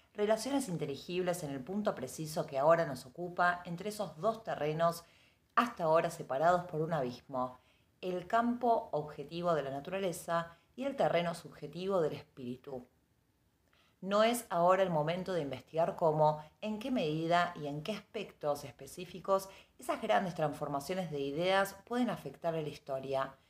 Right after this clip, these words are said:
que empieza a dar los primeros pasos por el camino general de la ciencia. Haría falta, si no un libro,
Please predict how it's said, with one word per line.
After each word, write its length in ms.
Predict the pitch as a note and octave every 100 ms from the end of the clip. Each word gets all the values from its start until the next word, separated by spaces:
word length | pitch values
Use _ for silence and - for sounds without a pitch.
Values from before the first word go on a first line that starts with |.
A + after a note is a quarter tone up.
| _
que 80 | -
empieza 400 | D#3+ D3+ E3+ E3
a 80 | E3
dar 80 | E3
los 120 | D#3+
primeros 340 | - D3+ D#3+ D3+
pasos 340 | F#3+ F#3+ G3
por 140 | D#3
el 80 | C#3+
camino 320 | C#3+ D3 F#3+
general 480 | E3 C#3+ C3 D#3 E3+
de 80 | D#3+
la 100 | D#3
ciencia. 680 | - C#3 C3 C#3+ - C#3+ - _ _ _ _ _
Haría 300 | D#3+ E3+ E3+
falta, 580 | - F3 F3 F3+ G3+ G#3
si 220 | - C#3+
no 120 | C#3+
un 140 | D#3+ G3
libro, 540 | G#3+ G#3 G3+ G3+